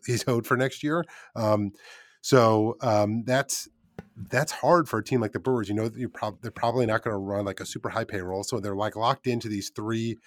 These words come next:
these three, you know, high-priced outfielders, and they don't really have any obvious solutions.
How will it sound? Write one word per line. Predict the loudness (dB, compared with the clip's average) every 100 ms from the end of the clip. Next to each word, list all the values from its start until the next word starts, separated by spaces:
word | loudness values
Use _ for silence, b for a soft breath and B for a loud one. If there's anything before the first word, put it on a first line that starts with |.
| b b b b -10
these | -6 -6
three, | -4 -2 -2 0 -4 -6 -8
you | -6
know, | -2
high-priced | 2 0 0 0 4
outfielders, | 2 2 0 0
and | -2
they | 0
don't | -2 -4
really | -4 -4 0
have | 0 0
any | 0
obvious | 0 0 -2 -4
solutions. | -6 -6 -2 -4